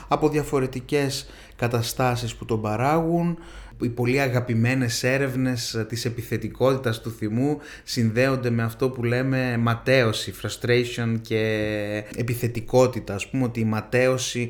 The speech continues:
προκαλεί σε κάποια φάση επιθετικότητα. Θα έλεγα ότι είναι πολλά και διαφορετικά πράγματα τα οποία με έναν τρόπο με χαλάνε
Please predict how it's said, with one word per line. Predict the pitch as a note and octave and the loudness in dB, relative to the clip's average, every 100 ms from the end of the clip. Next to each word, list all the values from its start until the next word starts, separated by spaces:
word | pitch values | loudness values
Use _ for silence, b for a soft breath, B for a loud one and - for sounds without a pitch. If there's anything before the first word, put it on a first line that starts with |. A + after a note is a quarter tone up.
| B B | B B
προκαλεί | - A2+ A2+ A2 B2+ | -2 0 0 0 0
σε | B2+ | -2
κάποια | A#2+ A#2 A2+ | -4 -4 -6
φάση | A#2 A#2+ A#2+ | -4 -4 -4
επιθετικότητα. | G#2+ - G#2 G2+ B2+ C#3+ C#3+ - E3+ F3 - | -8 -8 -8 -4 -2 -2 -2 -2 0 -2 -6
Θα | - G3 | 2 6
έλεγα | G#3+ D#3+ D3+ | 6 6 6
ότι | F#3 | 4
είναι | F#3 | 4
πολλά | D#3+ C#3+ D#3+ | 6 6 6
και | F3 | 4
διαφορετικά | C#3+ C3+ B2 A2+ A2+ B2 D3 | 2 0 0 0 0 0 0
πράγματα | C3 C#3+ D3+ D#3 D3+ | 2 2 0 -2 -2
τα | C3 | 0
οποία | B2 C#3+ D3 | 0 0 0
με | D3 | 0
έναν | D3 C3+ | 0 0
τρόπο | C#3+ C#3+ D3 | 0 0 2
με | C3+ | 2
χαλάνε | B2+ - A#2 A2+ A#2+ C3 C3 A#2 A2+ B2 D#3+ | 0 -2 0 2 2 2 2 2 0 0 -4